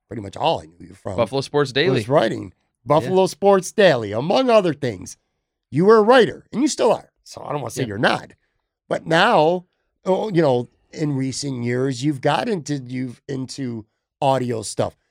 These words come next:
Speaker 1: making videos like you're talking about, these breakdowns. You've been on One Bills Live. You're, you do pod-, podcasts, you do radio hits, stuff like
Speaker 2: Got to.
Speaker 1: that. I mean, you gotta, you gotta be well-rounded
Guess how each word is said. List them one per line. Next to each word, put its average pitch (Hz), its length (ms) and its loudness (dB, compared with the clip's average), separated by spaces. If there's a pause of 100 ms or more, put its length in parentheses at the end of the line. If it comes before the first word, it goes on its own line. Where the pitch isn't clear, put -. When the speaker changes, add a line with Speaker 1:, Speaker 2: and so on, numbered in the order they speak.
(120)
Speaker 1:
making 165 480 0
videos 104 640 -6
like 131 180 -4
you're 120 80 -8
talking 120 300 -2
about, 107 240 -6
these 120 220 -6
breakdowns. 131 800 0 (360)
You've 113 240 -10
been 135 140 0
on 120 220 -2
One 123 160 0
Bills 127 280 0
Live. 135 440 0 (380)
You're, 117 340 -6
you 123 120 -8
do 120 260 -6 (120)
pod-, 135 320 -2
podcasts, 151 640 0
you 123 60 -8
do 107 120 -8
radio 135 440 -2
hits, 156 340 -6 (380)
stuff - 400 -2
like 139 220 2
Speaker 2:
Got - 20 -
to. 175 60 0 (320)
Speaker 1:
that. - 100 -12
I 127 60 -8
mean, 127 180 -6
you 151 80 -4
gotta, 208 280 2
you 139 120 -2
gotta 190 160 6
be 208 100 -4
well-rounded 160 680 4